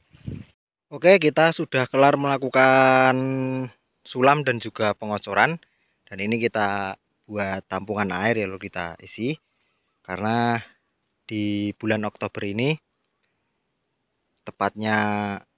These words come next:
hari Minggu lima belas Oktober dua ribu dua puluh tiga ini,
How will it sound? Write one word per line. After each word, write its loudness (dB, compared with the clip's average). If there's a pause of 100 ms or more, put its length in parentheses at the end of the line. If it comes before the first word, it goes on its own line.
(400)
hari 0
Minggu 6
lima 6
belas -2
Oktober -6
dua -2
ribu -4
dua 0
puluh -4
tiga 0
ini, 2